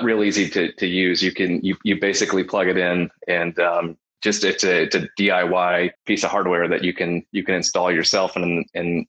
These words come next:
as you'd expect, if you're, you're trying to measure humidity, if it's temperature, um, anything that, that,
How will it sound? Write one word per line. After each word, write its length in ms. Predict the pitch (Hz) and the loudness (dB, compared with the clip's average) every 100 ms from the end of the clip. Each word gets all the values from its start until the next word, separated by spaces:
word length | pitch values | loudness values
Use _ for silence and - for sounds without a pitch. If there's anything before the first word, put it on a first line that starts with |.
| - | -4
as 160 | 92 87 | -2 0
you'd 120 | 85 | 0
expect, 440 | 85 - 90 - | -2 -2 -2 -2
if 120 | 87 | -4
you're, 200 | 90 87 - - - | -2 -2 -4 -18 -10
you're 80 | 95 | -4
trying 160 | 117 | 0
to 60 | 107 | 0
measure 320 | 101 95 95 | 0 2 0
humidity, 580 | 87 107 110 101 101 98 | 0 0 2 2 2 2
if 140 | 95 | 0
it's 160 | - - | -4 -4
temperature, 720 | - 101 - - 95 90 85 - - - - | -2 -2 -2 -2 0 0 -2 -8 -20 -16 -4
um, 320 | 85 82 85 | -2 0 0
anything 340 | 113 117 110 | 0 0 0
that, 200 | 95 87 | 0 0
that, 200 | 95 90 | 0 -2